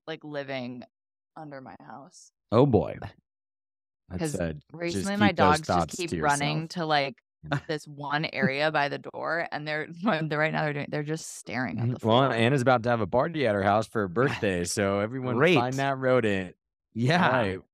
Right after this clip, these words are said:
Speaker 3: Well,
Speaker 2: Bring your
Speaker 3: I guess,
Speaker 2: raid.
Speaker 3: I guess that's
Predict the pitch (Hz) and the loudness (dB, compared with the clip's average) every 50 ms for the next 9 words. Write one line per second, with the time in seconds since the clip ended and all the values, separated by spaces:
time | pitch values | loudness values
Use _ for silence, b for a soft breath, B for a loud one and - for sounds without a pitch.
0 | _ _ - 101 107 127 139 123 135 143 147 143 139 123 110 101 117 127 143 143 | _ _ -16 -10 -6 -2 2 2 2 2 2 2 0 0 0 2 2 2 4 2
1 | 123 107 104 101 113 104 - _ _ _ _ _ _ _ - 98 98 117 147 156 | 2 0 -2 -4 -6 -10 -12 _ _ _ _ _ _ _ -12 -8 -2 0 0 -2
2 | - - 156 139 123 110 - - - - | 0 0 -2 -2 -2 -2 -6 -10 -10 -12